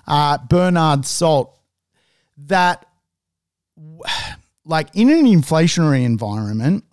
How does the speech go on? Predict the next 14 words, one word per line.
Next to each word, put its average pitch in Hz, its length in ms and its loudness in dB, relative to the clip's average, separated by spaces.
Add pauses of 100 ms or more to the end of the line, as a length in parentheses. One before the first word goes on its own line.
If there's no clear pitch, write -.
(200)
the 151 120 -6
only 269 220 0
thing 214 180 2
that 135 160 0
matters 123 500 -4
is 113 160 -8
food, 185 500 0
security, 147 760 -2
energy, 147 680 0 (260)
space, 160 640 -4
like 127 220 -4
housing, 139 680 -2
water, 143 540 -2 (680)
um, 135 480 -2